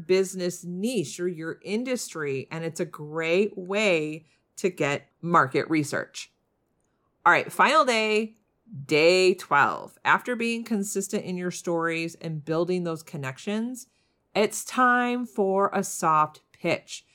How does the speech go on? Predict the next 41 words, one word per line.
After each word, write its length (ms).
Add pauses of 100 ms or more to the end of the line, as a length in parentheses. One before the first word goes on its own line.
(360)
This 260
is 140
when 260
you 220
can 160
offer 400
your 320
followers 800 (140)
a 120
bogo 460
sale, 480 (320)
or 260
maybe 280
it's 120
free 200
shipping, 720
a 100
bonus, 720
a 40
percentage 760
off 440
for 120
a 80
limited 360
time, 540 (400)
or 140
maybe 480 (100)
it's 160
just 240
a 60
special 640
gift 500 (320)
or 160
an 140
Instagram 640
shout 480
out 220
for 80
those 460
who 180
purchase 720